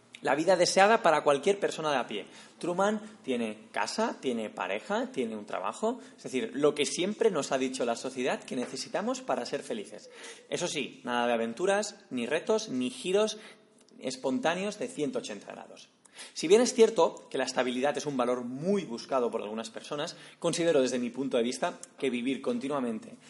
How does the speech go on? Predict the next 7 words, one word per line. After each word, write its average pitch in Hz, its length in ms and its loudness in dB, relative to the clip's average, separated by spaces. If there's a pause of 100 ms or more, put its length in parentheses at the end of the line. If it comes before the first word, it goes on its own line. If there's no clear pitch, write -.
en 131 200 -2
busca 160 320 -2
de 123 120 -2
mantener 123 400 -2
esta 123 180 -4
estabilidad 117 640 0 (180)
mata 151 640 2